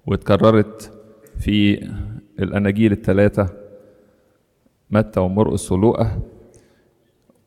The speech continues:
والمعنى واضح: "اسألوا تعطوا"، اللي تطلبوا أنا أديه. بس الحقيقة لما نتأمل في الوعد ده شوية، هنلاقي إن الموضوع ما بيحصلش كده.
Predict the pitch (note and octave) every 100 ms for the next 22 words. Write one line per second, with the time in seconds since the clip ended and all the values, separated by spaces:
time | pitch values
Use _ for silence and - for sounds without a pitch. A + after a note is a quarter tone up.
0 | - - - A2+ D3+ D#3+ C3+ C3+ C#3 D3+
1 | - - - A2 - C3 A2+ B2 G#2 -
2 | F#2 - - - - G#2 G#2+ A2 - C3
3 | A#2 C3 C3 - A#2 G#2+ G2+ A2+ B2+ A#2+
4 | - - - - _ _ _ _ _ _
5 | - A#2+ C#3 C#3 D3 E3 F#3 D#3 C#3+ -
6 | - - - - A2 A2+ A#2 A#2 - D#3
7 | B2 - G#2 A2 G#2+ G2 G2 F#2+ G#2+ A2
8 | A2+ G#2+ - - - - _ _ _ _
9 | _ - A2+ C3 D#3+ D3 - B2 A#2 G#2+
10 | - A2 A2+ A2 C3 B2 A#2 A2 - -
11 | E3+ - - B2+